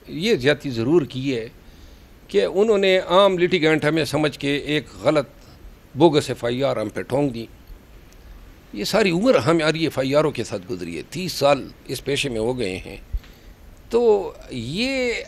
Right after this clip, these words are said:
हमा-, हमें ये ट्रीटमेंट देना, ये इनकी अज-, हद ज्यादती है। हमें इल्म ही नहीं है, ना किसी के साथ, जो है, हमें, हमारी कोई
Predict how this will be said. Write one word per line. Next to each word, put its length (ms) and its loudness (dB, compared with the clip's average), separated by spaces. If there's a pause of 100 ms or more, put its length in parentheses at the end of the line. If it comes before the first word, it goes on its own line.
(120)
हमा-, 400 -2
हमें 260 -2
ये 220 2
ट्रीटमेंट 520 -2
देना, 280 -4
ये 240 -2
इनकी 380 -4
अज-, 280 -4
हद 140 2
ज्यादती 560 -6
है। 200 -10 (840)
हमें 180 2
इल्म 300 4
ही 80 6
नहीं 320 2
है, 120 0
ना 240 2
किसी 320 -6
के 140 -6
साथ, 240 -2 (140)
जो 340 -6
है, 340 -6
हमें, 280 -6 (440)
हमारी 280 4
कोई 340 -2